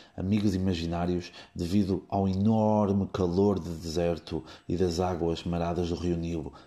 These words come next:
que necessitavam dos mesmos para não se sentirem sozinhos.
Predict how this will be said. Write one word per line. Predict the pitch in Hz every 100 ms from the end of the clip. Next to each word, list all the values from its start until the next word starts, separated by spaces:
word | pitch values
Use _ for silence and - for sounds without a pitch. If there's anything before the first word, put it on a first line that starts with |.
| _
que | -
necessitavam | 92 92 101 - 90 87 85
dos | 78
mesmos | 80 82 85 87 82 - - -
para | 92 92
não | 92 95
se | -
sentirem | 95 87 - 92 87 87
sozinhos. | 82 87 82 78 73 67